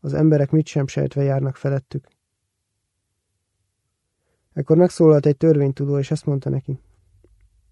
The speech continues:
„Mester, amikor ezt mondod, minket is megbántasz.” De ő így válaszolt: „Jaj nektek is, törvénytudók, mert megterhelitek az embereket elhordozhatatlan terhekkel,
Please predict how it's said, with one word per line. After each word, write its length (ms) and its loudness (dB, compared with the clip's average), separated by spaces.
„Mester, 380 0
amikor 260 0
ezt 160 0
mondod, 260 2
minket 320 2
is 100 -8
megbántasz.” 640 -4
De 140 -4
ő 120 2
így 140 0
válaszolt: 580 -8
„Jaj 220 6
nektek 320 0
is, 140 -2
törvénytudók, 720 -4
mert 200 -4
megterhelitek 680 0
az 100 -4
embereket 500 -4
elhordozhatatlan 880 -2
terhekkel, 640 -6